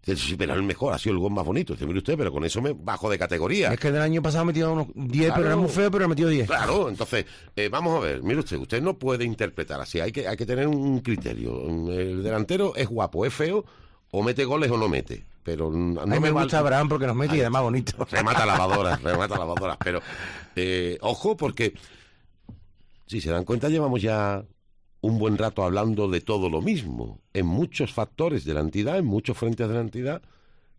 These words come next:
Speaker 1: cambio de criterios de la directiva con el ordeno y mando, sin encomendarse a nadie y sin con el con-, conocimiento de los dueños de la entidad. Todo esto va a traer consecuencias muy importantes.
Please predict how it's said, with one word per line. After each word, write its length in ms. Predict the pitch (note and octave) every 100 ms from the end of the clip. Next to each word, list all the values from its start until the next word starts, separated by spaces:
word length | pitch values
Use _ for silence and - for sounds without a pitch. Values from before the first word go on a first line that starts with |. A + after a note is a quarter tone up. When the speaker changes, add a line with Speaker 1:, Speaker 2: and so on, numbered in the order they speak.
| -
Speaker 1:
cambio 460 | G#2 A#2+ C#3+ F3 D#3
de 120 | A#2+
criterios 440 | D#2 D#2+ G#2+ B2
de 60 | A#2+
la 100 | G#2+
directiva 560 | G#2+ G#2+ - B2 A#2 C3
con 200 | G#2 F2
el 100 | D2
ordeno 380 | C2+ C#2 G#2+ B2
y 60 |
mando, 420 | C3 A#2 G#2+ C3 -
sin 280 | - B2
encomendarse 680 | G#2 F#2 F2+ D2+ C#2 G2+ -
a 40 | C3
nadie 260 | A#2 E3
y 60 | E3
sin 180 | A#2 G2+
con 180 | F2 D#2
el 120 | C#2+
con-, 180 | C2 A1
conocimiento 720 | - C#2+ C2+ C#2 F2 A#2+ D#3
de 80 |
los 120 | B2 C2
dueños 300 | A2 B2+ F2
de 60 |
la 60 | C#2
entidad. 400 | B1+ C3 F3 B2 - - _ _ _ -
Todo 280 | A2 A2 C3
esto 160 | C3
va 80 | F#3
a 20 |
traer 160 | F2+ F2
consecuencias 500 | F2+ D#2+ D#2+ D2+ C#2+
muy 120 | C2+
importantes. 600 | C2 E2+ - D3 - B1